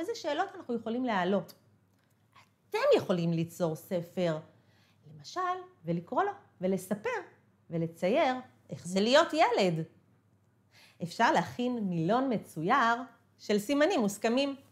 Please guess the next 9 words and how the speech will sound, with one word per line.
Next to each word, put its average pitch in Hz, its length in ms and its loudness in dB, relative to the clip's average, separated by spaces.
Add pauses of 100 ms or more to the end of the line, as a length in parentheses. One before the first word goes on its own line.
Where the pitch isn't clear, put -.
(180)
תציירו 185 480 4
או 247 60 8
תצטלמו 247 720 4 (840)
בסימנים 165 480 -4
המוסכמים. 156 540 -8 (580)
והכי - 480 -12
כיף 330 260 -14
יהיה 320 140 -8
לנו 330 280 -10